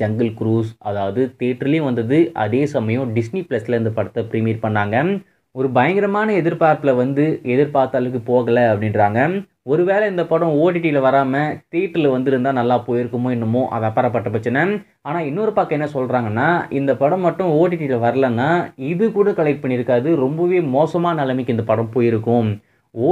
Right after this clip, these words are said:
டி டில வந்ததுனால தான் இந்த படம் இந்த அளவுக்காவது கலெக்ட் பண்ணியிருக்கு அப்படின்றாங்க. So நீங்க யாருன்னா இந்த படத்தை பார்த்துருந்தா இந்த படம் எப்படி இருக்கும் அப்படின்றத மறக்காம கமெண்ட்ல மென்ஷன் பண்ணுங்க. இந்தியால இந்த படம் எப்போ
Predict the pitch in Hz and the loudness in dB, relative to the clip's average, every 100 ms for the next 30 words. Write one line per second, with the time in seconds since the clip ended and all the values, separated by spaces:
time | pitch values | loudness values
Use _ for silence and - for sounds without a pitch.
0 | 196 190 196 175 156 165 160 156 165 196 | 2 2 2 2 0 -2 0 -2 -2 -2
1 | 165 151 135 143 120 131 143 147 156 170 | -2 0 0 2 2 2 2 4 2 2
2 | 160 131 127 123 117 110 123 117 107 110 | 0 -2 -2 -6 -4 -2 2 4 4 2
3 | 113 104 120 165 214 214 _ _ - 180 | 2 0 0 0 0 -4 _ _ -6 -4
4 | 170 196 190 185 202 185 180 151 160 151 | -2 -2 0 0 0 -2 -2 -2 -2 0
5 | 143 143 131 120 151 156 135 131 123 123 | 0 2 0 4 2 2 -2 -4 0 0
6 | 131 120 123 120 117 123 117 110 107 104 | 0 0 0 0 0 0 0 0 -2 0
7 | 113 131 110 104 101 101 117 127 110 107 | 2 2 2 0 -2 -2 -2 -2 -2 0
8 | 120 113 107 120 110 101 107 147 196 214 | 0 0 -2 -4 -4 -2 0 0 0 -4
9 | _ _ _ 175 208 240 220 214 190 165 | _ _ _ -6 0 2 2 2 0 0
10 | 160 165 147 160 | 0 0 -2 -2